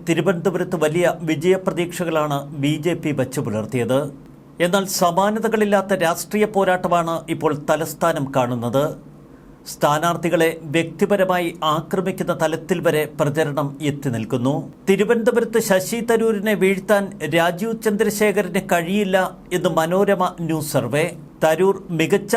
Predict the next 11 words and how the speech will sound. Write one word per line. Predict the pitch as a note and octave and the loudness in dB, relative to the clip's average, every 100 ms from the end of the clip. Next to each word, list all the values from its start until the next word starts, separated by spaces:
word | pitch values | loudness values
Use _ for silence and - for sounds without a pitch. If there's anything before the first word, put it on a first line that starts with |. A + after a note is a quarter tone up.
| G#3 | 2
മാർജിനിൽ | G3 F#3 F#3+ F#3+ F#3 E3 | 0 0 0 0 -2 0
മണ്ഡലം | E3 E3 G3+ G3+ E3+ | 0 2 0 0 0
നിലനിർത്തുമെന്നാണ് | F3+ G3 G#3 G#3+ G#3 G#3 F#3 F3 E3+ E3 E3 | 2 2 0 -2 0 2 2 0 0 -2 0
മനോരമ | E3 E3+ G3 G3+ G3 F#3 | 2 4 4 4 2 2
ന്യൂസ് | F3+ F3 - D#3 C#3+ | 0 -4 -8 -4 0
വി | E3+ F#3+ | 2 2
എം | G3+ F#3+ | 2 2
ആർ | F3+ - | 0 -2
പ്രീപോൾ | F3 F3+ F3+ F#3+ G3+ G3+ | 0 0 0 0 -2 0
സർവേ | E3+ D#3+ C#3+ C#3+ | 0 0 -2 0
പ്രവചിക്കുന്നത്. | D3+ C#3 C#3 C#3 B2 A#2+ D3 | 0 2 -2 -2 -2 2 2